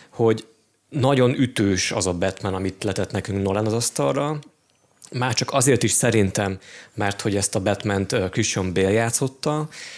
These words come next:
Én sem az utána következőket, sem az előtte levő Batmaneket, mint színészeket nem tudtam annyira valahogy Batmannek látni, mint mondjuk Christian Bale Batmanjét. Egész addig, még nem készült el ugye a legutóbbi Batman,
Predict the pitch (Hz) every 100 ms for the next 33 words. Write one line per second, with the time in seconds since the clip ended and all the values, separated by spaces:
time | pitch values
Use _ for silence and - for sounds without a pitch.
0 | - - 113 113 - - - - 127 120
1 | 113 139 131 110 107 110 98 104 98 98
2 | 98 - 117 95 - 127 113 104 95 98
3 | 92 95 - 98 98 101 - 107 104 98
4 | - 110 101 - 101 98 - 110 104 92
5 | - - 104 98 98 95 98 95 - -
6 | - - _ _ _ _ _ _ 69 110
7 | 120 107 107 92 123 - 113 98 98 92
8 | 113 107 104 113 104 101 98 95 127 117
9 | 113 95 92 92 90 101 - 135 151 156
10 | 156 - - - - - 147 143 180 160
11 | 123 127 123 123 123 113 120 - 123 120
12 | 120 120 117 120 120 120 120 117 117 127
13 | 107 107 101 95 92 - 98 113 131